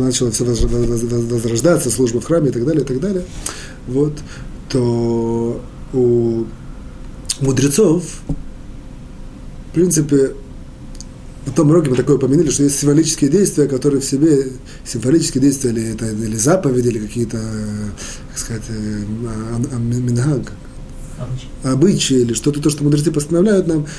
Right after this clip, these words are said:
Speaker 1: вот, которые, она, она, какие-то маленькие символические действия, они, однако, они включают в себя очень много. То есть много, э, силы влияния на этот мир и, и силы взаимодействия этот, этого мира и, и духовного мира, и как, чтобы,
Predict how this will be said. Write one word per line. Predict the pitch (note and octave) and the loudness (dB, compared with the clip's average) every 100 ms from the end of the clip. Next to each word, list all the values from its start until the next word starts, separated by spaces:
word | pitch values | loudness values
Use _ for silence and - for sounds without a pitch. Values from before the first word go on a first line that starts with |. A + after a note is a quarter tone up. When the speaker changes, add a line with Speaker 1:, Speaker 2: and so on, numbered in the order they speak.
| - - | -14 0
Speaker 1:
вот, | D3 E3 - - | 2 2 -2 -10
которые, | C#3+ F#3 F3+ E3+ | 0 4 6 6
она, | F3 | 4
она, | F#3+ F3+ | 6 4
какие-то | A3+ - D#3 F#3 | 4 4 4 4
маленькие | F3+ A3 F#3+ | 6 6 4
символические | F3 F#3+ G3+ - | 4 4 4 2
действия, | G3+ A3+ F#3 | 2 2 4
они, | F3 F3+ | 6 6
однако, | E3 F#3+ F#3 | 4 4 4
они | F3+ | 4
включают | F3+ F3 G#3 F#3 | 2 4 4 4
в | |
себя | F3 | 4
очень | E3+ D#3+ D#3+ | 4 4 2
много. | C#3+ G#2+ G#2+ | 2 0 -8
То | A#2+ | -10
есть | A2 | -2
много, | D3 E3+ D#3+ D3+ C#3+ - - - - D3 | 0 4 4 4 2 -6 -12 -12 -8 -4
э, | C#3+ C#3+ F#3+ - - - - | -2 -2 -4 -4 -8 -14 -8
силы | - - G#3 F#3+ | -2 4 6 8
влияния | D#3 D#3 E3+ E3 | 8 6 6 6
на | D#3 | 6
этот | D3 D3+ D#3 | 4 2 4
мир | E3+ E3+ | 4 4
и, | D#3 C3 B2+ B2 | 4 4 4 2
и | |
силы | - D3 C#3+ C#3+ C3+ | 2 4 6 6 4
взаимодействия | C3 C3 C3+ D3+ D#3 D3+ | 4 4 6 4 4 4
этот, | C#3+ B2+ E3 | 2 0 0
этого | C#3+ D#3+ D3 C3+ | 2 2 2 2
мира | C#3 C3 | 4 4
и, | A#2+ A#2+ A#2+ | 4 4 4
и | A#2 | 2
духовного | A#2 E3 D3+ C#3 C3 | 2 2 4 4 4
мира, | C3+ B2 A2 - - - - | 2 2 -2 -8 -12 -12 -6
и | A#2+ | -6
как, | A2 G#2+ - | -6 -8 -6
чтобы, | A#2+ A#2+ | -2 -2